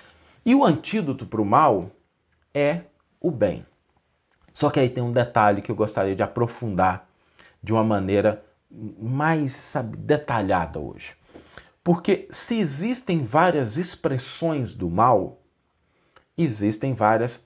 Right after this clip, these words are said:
expressões do bem. O bem não pode ser ingênuo. O bem não pode ser monocromático.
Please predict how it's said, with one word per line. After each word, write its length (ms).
expressões 1080
do 220
bem. 420
O 120
bem 280
não 280
pode 400
ser 460
ingênuo. 920
O 100
bem 240
não 140
pode 300
ser 260
monocromático. 1300